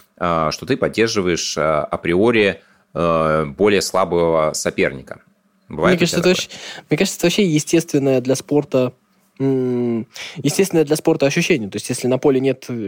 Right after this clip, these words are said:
Speaker 2: команды, за одну из которых ты болеешь, да, то ты, естественно, потому что, а, мне кажется, что мы, люди, так устроены, чтобы изменить иерархию. То есть мы, наш, вообще,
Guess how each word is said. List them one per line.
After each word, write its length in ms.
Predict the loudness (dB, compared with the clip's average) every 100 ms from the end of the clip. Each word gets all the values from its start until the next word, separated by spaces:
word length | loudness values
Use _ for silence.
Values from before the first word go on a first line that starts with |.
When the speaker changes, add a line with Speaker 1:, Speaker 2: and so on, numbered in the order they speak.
| -2
Speaker 2:
команды, 380 | 0 2 0
за 160 | -4 -2
одну 160 | 0 0
из 160 | -2 -4
которых 320 | 0 0 0
ты 100 | -4
болеешь, 300 | -2 -2 0
да, 160 | 0
то 160 | 0 -2 -4 -14 -16 -2
ты, 80 | 0
естественно, 840 | 0 0 -2 0 0 2 2 0
потому 280 | 2 2 2
что, 260 | 2 0 0 -6 -20 -12 0
а, 420 | 2 4 2 0
мне 140 | 0
кажется, 240 | 2 0 -2
что 140 | -2
мы, 160 | 0 2
люди, 720 | 0 -2 -2 0 -4 -4 -14 -4
так 200 | -4 -4
устроены, 640 | -2 0 2 0 -2 -4 -12
чтобы 480 | -4 0 4 2
изменить 420 | 2 0 0 0 2
иерархию. 520 | 4 4 2 -6 -8
То 80 | -8
есть 120 | -4
мы, 160 | -2 0
наш, 340 | 0 0 -4
вообще, 400 | -4 -2 0 -2